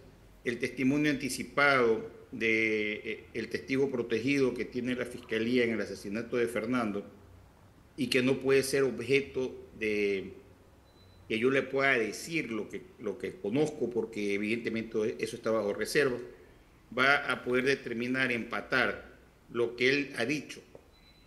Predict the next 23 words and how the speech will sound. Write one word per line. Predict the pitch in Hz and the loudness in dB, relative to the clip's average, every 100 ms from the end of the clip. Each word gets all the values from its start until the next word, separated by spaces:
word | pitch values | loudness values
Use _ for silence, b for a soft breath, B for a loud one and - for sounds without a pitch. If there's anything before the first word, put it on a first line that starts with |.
| - - | -14 -4
con | 117 120 | -2 -2
los | 113 | 0
elementos | 113 113 123 131 135 127 | 0 0 0 -2 -2 -2
de | 123 | -2
prueba | 123 131 135 131 127 113 | 0 4 6 6 4 2
que | 113 | -6
se | 110 | -4
han | 110 | -4
recabado | 110 101 110 110 123 123 123 120 110 | -4 -4 0 4 4 6 6 4 2
en | 104 | 0
el | 104 98 95 92 - | 0 0 -2 -4 -6
juicio | 127 127 | -4 0
de | 117 | 0
asesinato | 113 101 120 123 | -2 -4 -4 -2
de | 117 | -2
Fernando, | 120 117 135 131 113 - | 0 -2 0 0 0 -2
con | 101 | -6
los | 90 | -6
llama-, | 98 101 110 - | -4 -4 -4 -4
el | 104 | -4
llamamiento | 104 104 113 120 117 | -2 0 -2 -2 -2
a | |
juicio | 127 123 117 | -2 -2 -2